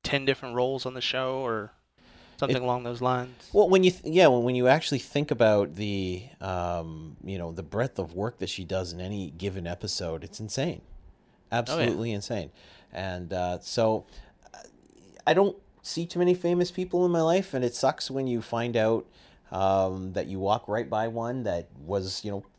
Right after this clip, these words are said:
Speaker 2: fairly famous, you know, within my city. And I was like, "Oh, I, I, I can tell you're famous, but I don't know who you are." <laughs> Felt so bad.
Speaker 1: I, uh, I actually went to, uh,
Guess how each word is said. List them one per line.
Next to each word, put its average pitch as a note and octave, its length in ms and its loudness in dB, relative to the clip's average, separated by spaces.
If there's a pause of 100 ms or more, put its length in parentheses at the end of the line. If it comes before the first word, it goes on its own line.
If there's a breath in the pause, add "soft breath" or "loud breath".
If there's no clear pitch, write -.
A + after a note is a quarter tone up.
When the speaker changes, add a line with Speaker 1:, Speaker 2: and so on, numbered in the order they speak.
Speaker 2:
fairly F3 280 2
famous, E3+ 640 -2
you C3 80 -4
know, A#2 100 0
within B2 320 -4
my A#2 140 0
city. C#3 340 -4
And G2 80 -2
I G2+ 40 -2
was G#2+ 120 -6
like, D3 160 -8
"Oh, F3 240 -6 (480)
I, F#2+ 60 -10 (100)
I, E2+ 160 -10 (100)
I E2+ 120 -8
can D2+ 160 -14
tell G#2+ 180 -4
you're G#3+ 140 -6
famous, F#2 320 -8
but - 140 -12
I - 60 -4
don't G3+ 140 -8
know G3 120 -4
who - 100 -10
you G#3+ 200 -8
are." F#3 300 -6 (440 loud breath)
<laughs> - 60 -14 (920 loud breath)
Felt - 140 -8
so - 140 -8
bad. - 200 -12 (500 loud breath)
Speaker 1:
I, D3+ 120 6
uh, C3+ 480 8 (340)
I D3+ 100 4
actually D3+ 260 -2
went C#3+ 260 -2 (120)
to, B2+ 600 -4
uh, G#2+ 380 -2